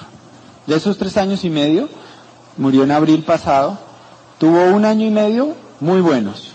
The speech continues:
buenísimos, que hasta jugó golf, la pasó súper bien, él era muy acelerado, entonces fue como un año para,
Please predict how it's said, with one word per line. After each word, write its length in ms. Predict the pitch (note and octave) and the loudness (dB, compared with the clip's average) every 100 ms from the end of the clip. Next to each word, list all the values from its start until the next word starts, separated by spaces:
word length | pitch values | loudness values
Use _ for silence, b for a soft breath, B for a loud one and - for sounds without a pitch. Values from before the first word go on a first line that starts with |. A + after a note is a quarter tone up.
| - - - | -20 -20 -10
buenísimos, 880 | B2+ C3+ C#3 B2+ - F#2+ G2 - - - - | -2 0 0 -4 -8 -12 -12 -16 -20 -20 -8
que 80 | B2+ | -4
hasta 340 | B2 - B2 | -4 -2 -2
jugó 320 | B2+ B2 B2+ B2+ | 0 0 0 0
golf, 540 | D3+ F3 E3+ E3 E3 | 0 2 2 0 -4
la 140 | C3+ | -4
pasó 500 | B2 B2 - C3 D3 D3 B B B - | -4 -4 -4 -2 -4 -6 B B B -16
súper 480 | - G#3+ F#3 F3 | -2 0 2 0
bien, 340 | D#3 E3 E3+ E3 | 0 0 0 -2
él 120 | D#3 | 0
era 160 | D#3 E3+ | 0 0
muy 160 | F3 | -2
acelerado, 540 | F3 F3+ D3+ C#3 C#3+ D#3 | -4 -4 -2 0 0 0
entonces 240 | D#3 D3 | -4 -6
fue 120 | E3 | -6
como 180 | F3 E3 | -4 -4
un 80 | D#3+ | -4
año 260 | D#3 D#3+ | -4 -4
para, 300 | D#3 D3+ B2 | -2 0 -2